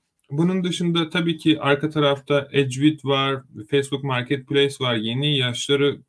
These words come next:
genç olan arkadaşlarıma kesinlikle ve kesinlikle başlangıç olarak Facebook ve Amazon Low Content Book'la başlamalarını öneriyorum.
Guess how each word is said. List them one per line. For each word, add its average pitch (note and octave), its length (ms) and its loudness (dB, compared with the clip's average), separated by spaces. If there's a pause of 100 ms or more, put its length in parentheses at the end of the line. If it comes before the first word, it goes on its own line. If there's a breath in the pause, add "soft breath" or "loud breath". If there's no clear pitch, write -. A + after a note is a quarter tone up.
(160)
genç D3+ 280 0
olan A#2 200 -2
arkadaşlarıma A2 760 -4
kesinlikle D#3 580 -4
ve C#3+ 100 0
kesinlikle G#2+ 680 -6 (540 soft breath)
başlangıç C#3 600 0
olarak D3+ 380 2 (120)
Facebook D#3+ 540 -2
ve B2+ 140 -2
Amazon C3+ 520 0
Low E3 260 2
Content D#3+ 480 0
Book'la E3 340 -2
başlamalarını C#3 680 0
öneriyorum. F#2+ 540 -4